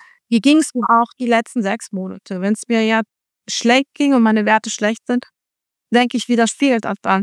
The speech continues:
ne? Aber wenn die Werte so leicht anders sind und es mir aber stabil gut geht und ich mich gut fühle und Kraft habe,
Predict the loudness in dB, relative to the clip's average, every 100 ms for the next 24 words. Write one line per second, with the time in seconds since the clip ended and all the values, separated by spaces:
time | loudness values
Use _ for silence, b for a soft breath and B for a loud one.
0 | -4 -4 0 2 4 4 2 -2 -4 -4
1 | 0 0 0 -2 0 2 2 0 2 2
2 | 0 2 2 2 0 -2 -2 -2 0 -2
3 | -2 -4 2 2 B B _ -4 0 2
4 | 2 2 -4 -4 -6 -4 -4 -6 -4 -2
5 | -2 -2 0 0 -2 0 2 4 2